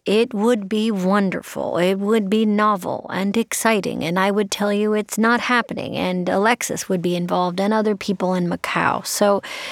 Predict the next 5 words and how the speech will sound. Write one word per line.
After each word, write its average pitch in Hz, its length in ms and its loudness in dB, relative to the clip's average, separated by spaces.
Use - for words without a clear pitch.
Beth, 220 360 2
if 214 280 2
you 277 180 4
could 220 300 0
then 185 460 0